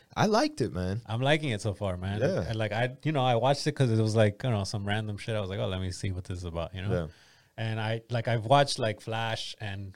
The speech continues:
Speaker 2: Arrow and all that shit, and I hate those shows, dude. Like,
Speaker 1: Flash sucks, man.
Speaker 2: I can't. Like, I watched, like, a good amount of Flash, like, probably, like, six, seven episodes, you
Speaker 1: Yeah.
Speaker 2: know? And I was like, "Nah, I can't,"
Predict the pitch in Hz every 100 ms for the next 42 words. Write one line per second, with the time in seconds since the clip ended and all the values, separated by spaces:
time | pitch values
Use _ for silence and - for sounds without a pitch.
0 | - 110 104 110 113 110 101 101 101 -
1 | 117 92 90 - 135 123 104 95 - -
2 | - - 98 98 92 98 - - 73 64
3 | - 69 67 65 - 107 - 127 139 104
4 | 104 107 120 175 180 160 135 110 101 101
5 | 92 151 135 113 101 - 120 98 82 -
6 | 87 120 117 98 - 117 - 113 95 98
7 | 95 90 - 87 90 85 78 82 92 90
8 | 85 87 90 101 98 87 - - 82 -
9 | 101 80